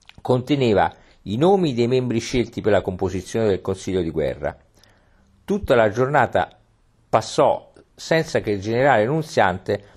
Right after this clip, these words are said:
avesse il coraggio di avvertire Murat delle notizie che aveva ricevuto. Nella notte tra il dodici ed il tredici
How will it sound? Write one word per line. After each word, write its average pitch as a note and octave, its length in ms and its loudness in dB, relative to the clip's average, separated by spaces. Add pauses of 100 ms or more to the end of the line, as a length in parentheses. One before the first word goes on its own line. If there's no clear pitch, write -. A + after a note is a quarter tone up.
(260)
avesse B2 400 0
il G2+ 80 -4
coraggio A#2 420 2
di G2+ 100 2
avvertire G2 460 0
Murat G2+ 360 2
delle G#2+ 200 0
notizie A2+ 500 -4
che F#2 80 -2
aveva F2 160 2
ricevuto. D2+ 640 -6 (800)
Nella A#2+ 260 4
notte F#3 380 2
tra G#2+ 160 2
il G#2 160 0
dodici B2 640 0 (160)
ed B2 200 -2
il F2 180 -8
tredici E2+ 680 -6